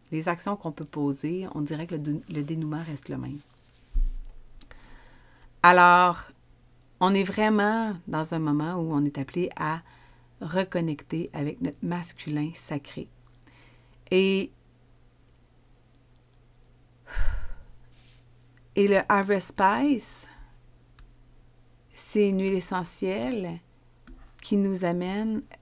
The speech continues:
euh, dans le, je sais pas si je l'ai, je vais l'écrire, belonging, belonging, qui est l'appartenance, le sentiment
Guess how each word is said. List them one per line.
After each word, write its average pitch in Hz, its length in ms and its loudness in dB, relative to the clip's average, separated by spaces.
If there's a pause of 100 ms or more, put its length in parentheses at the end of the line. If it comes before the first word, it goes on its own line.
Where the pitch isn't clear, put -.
(100)
euh, 175 320 -4 (640)
dans 185 160 -6
le, 175 180 -4 (480)
je 165 80 -12
sais 165 160 -12
pas 202 140 -12
si 196 180 -14
je 165 120 -10
l'ai, 165 320 -12
je - 80 -20
vais 175 80 -10
l'écrire, 185 600 -12 (280)
belonging, 190 840 2 (560)
belonging, 185 800 0 (4000)
qui 190 300 -4
est - 80 -6 (180)
l'appartenance, 190 1300 0 (920)
le 185 100 -2
sentiment 196 880 2